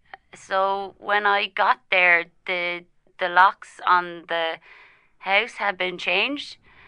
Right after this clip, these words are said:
and, um, my dog had been, he had been retrained to, to, um,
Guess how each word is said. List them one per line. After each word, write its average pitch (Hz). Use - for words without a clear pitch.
and, 196
um, 196
my 202
dog 220
had -
been, 214
he 247
had 269
been 247
retrained 220
to, 202
to, 190
um, 175